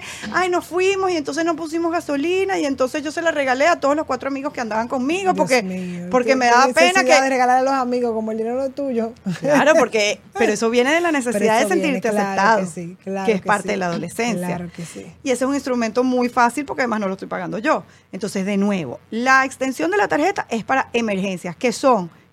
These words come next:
Speaker 1: clínica, algo de vida o muerte, ese tipo de cosas son emergencias.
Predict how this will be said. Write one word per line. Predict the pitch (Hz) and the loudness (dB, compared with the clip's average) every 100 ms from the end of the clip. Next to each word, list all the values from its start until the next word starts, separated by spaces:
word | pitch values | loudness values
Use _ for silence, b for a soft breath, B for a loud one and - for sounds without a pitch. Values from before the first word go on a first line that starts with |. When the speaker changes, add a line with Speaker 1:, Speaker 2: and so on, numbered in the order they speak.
| _ | _
Speaker 1:
clínica, | - 254 277 226 170 175 135 - _ _ _ _ _ _ _ _ _ _ _ - _ | 4 8 8 8 4 -2 -6 -10 _ _ _ _ _ _ _ _ _ _ _ -20 _
algo | 233 233 254 285 | 4 4 6 4
de | 269 | 4
vida | 247 262 | 2 2
o | 262 | 2
muerte, | 262 262 247 170 190 156 b b b b _ _ _ | 0 0 -2 -2 -8 -10 b b b b _ _ _
ese | 269 285 294 | 0 2 -2
tipo | 285 294 | 0 2
de | 262 | 4
cosas | 294 320 277 | 4 2 0
son | 226 214 | -2 -4
emergencias. | 220 170 175 160 - - - | -6 -8 -8 -8 -10 -16 -18